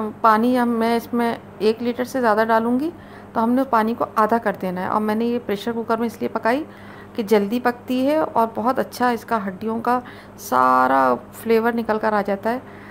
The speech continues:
अब देखें, ये मैं इसको चूल्हे पे चढ़ा रही हूँ कुकर में बंद करके। अब जब ये निकल जाएगी तो हम इसको डिश आउट करके दिखाएंगे, क्योंकि ये तो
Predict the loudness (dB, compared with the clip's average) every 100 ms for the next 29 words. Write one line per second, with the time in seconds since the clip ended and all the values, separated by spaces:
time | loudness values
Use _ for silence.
0 | -18 -4 -2 2 0 2 0 0 0 -2
1 | -2 -4 -4 -2 -2 -2 -2 -2 0 2
2 | 2 0 -2 -4 -4 0 0 0 -2 -2
3 | -2 -2 -4 -6 -12 -18 -18 -16 -6 -2
4 | 0 0 0 -4 -6 -4 -2 0 4 4
5 | 2 0 0 0 -2 -4 0 0 2 0
6 | 0 -2 -2 -2 -2 0 -2 -2 -4 -4
7 | -2 -2 0 -2